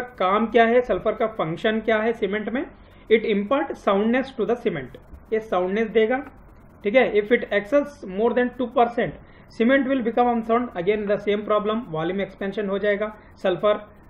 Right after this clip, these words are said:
सल्फर और मैग्नीशिया दोनों भी क्या है, वो अनसाउंडनेस हो जाएगा,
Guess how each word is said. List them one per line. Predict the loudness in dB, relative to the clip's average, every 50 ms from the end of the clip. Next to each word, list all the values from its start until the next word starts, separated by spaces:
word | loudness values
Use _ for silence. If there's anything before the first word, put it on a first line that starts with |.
| -8 0
सल्फर | 2 4 4 4 6 6 6 8
और | 8 6 6
मैग्नीशिया | 4 2 2 2 0 -2 0 0 -2 -2 0
दोनों | -2 -2 0 0 -2 -2 -2
भी | -4 -4
क्या | -2 -2 -2 -2
है, | -2 -4 -4 -6 -10 -20 -20 -20 -20 -20 -14 -6 -4
वो | -2 0
अनसाउंडनेस | 0 0 0 0 -2 0 0 0 2 2 0 0 -2 -2 -4 -4
हो | 0 2
जाएगा, | 2 2 0 -2 -6 -12